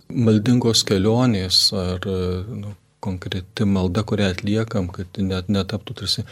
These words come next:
pasiteisinimu mums apleisti kitus svarbius dalykus mūsų kasdienio gyvenimo. Čia atsižvelgiant į mūsų kiekvieno pašaukimą, be abejo, yra tam tikra specifika. Iš kitos pusės,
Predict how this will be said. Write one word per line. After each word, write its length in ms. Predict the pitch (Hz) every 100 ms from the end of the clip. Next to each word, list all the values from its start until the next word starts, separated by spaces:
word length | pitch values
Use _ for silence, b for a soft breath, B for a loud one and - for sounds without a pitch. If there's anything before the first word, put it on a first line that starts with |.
| B
pasiteisinimu 1120 | 113 - 101 95 98 104 - 117 110 107 110 104 -
mums 400 | - 98 95 -
apleisti 760 | 98 - 92 92 95 - - 104 98 98 95 110
kitus 400 | - 98 - 107
svarbius 400 | - 127 104 107
dalykus 460 | 110 107 98 - 117
mūsų 300 | 123 113 117
kasdienio 400 | 104 90 95 92
gyvenimo. 720 | 92 107 120 135 120 95 90 90
Čia 160 | - -
atsižvelgiant 640 | 110 104 90 92 95 90
į 80 | 101
mūsų 300 | 90 90 101
kiekvieno 480 | - 92 95 92 95
pašaukimą, 640 | 90 98 - 95 - 104 87
be 80 | 82
abejo, 300 | 82 85 82
yra 100 | 87
tam 160 | - 87
tikra 240 | 92 90
specifika. 720 | 92 - 104 131 113 - - -
Iš 140 | 110 -
kitos 380 | 107 107 98 -
pusės, 560 | 117 104 117 110 -